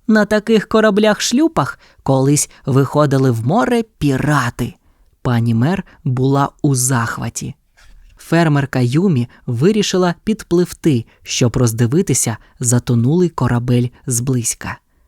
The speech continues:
«За легендою, усередині може мешкати таємнича істота», вагалася мер Гудвей. «І ніхто не знає, яка».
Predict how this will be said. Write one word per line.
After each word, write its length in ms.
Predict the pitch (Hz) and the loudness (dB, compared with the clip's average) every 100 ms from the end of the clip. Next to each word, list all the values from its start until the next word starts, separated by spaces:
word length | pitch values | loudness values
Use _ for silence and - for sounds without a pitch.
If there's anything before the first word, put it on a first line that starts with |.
| _ _ _ - | _ _ _ -8
«За 200 | 190 185 | -2 0
легендою, 640 | 175 160 180 285 214 147 123 - - | 2 2 2 2 2 0 -2 -10 -6
усередині 720 | 139 - 139 160 220 233 233 | -4 0 0 2 0 2 4
може 340 | 143 135 135 120 | 4 2 2 2
мешкати 580 | 151 226 - 233 233 - - - | 2 0 -2 -2 -2 -4 -18 -4
таємнича 760 | 143 131 123 117 156 - 170 - | 0 2 2 2 0 0 -4 0
істота», 800 | 190 185 - 269 247 - - - _ _ _ _ _ - | 0 2 0 0 0 0 -4 -6 _ _ _ _ _ -4
вагалася 680 | 135 123 127 170 147 - 120 | 0 2 2 2 2 0 2
мер 200 | 131 123 | 2 0
Гудвей. 520 | 143 139 120 110 - _ _ _ _ _ | 0 0 0 -6 -8 _ _ _ _ _
«І 180 | 156 147 | -2 0
ніхто 880 | 143 165 226 - - - 196 151 127 - - - - | 2 2 2 0 -8 0 0 2 -2 -6 -20 -20 -4
не 200 | 170 160 | 2 2
знає, 480 | 147 151 143 131 123 | 2 2 2 2 0
яка». 560 | 123 135 - 156 107 | -2 -4 -2 -4 -4